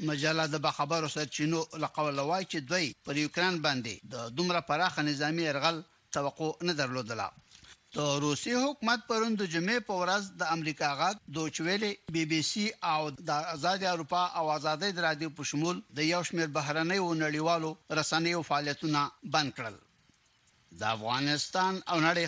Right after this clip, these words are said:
خبرونه د امریکا غږ واشنگټن نه اورئ. د طالبانو د انتقالي حکومت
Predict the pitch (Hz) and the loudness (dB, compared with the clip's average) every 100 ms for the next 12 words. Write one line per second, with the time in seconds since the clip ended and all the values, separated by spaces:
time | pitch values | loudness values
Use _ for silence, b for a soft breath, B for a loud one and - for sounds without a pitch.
0 | 147 147 160 170 165 151 147 147 - 160 | -2 -2 0 0 2 0 0 -2 0 0
1 | 143 151 135 - 147 143 151 165 147 135 | 2 0 -2 -4 -2 0 0 0 0 0
2 | 123 113 107 - _ - 98 101 104 - | -2 -4 -6 -8 _ -12 -6 -4 -4 0
3 | 143 143 139 156 185 254 269 277 254 269 | 2 2 2 2 2 2 0 0 0 0
4 | 220 226 254 220 208 226 | 0 2 2 2 2 0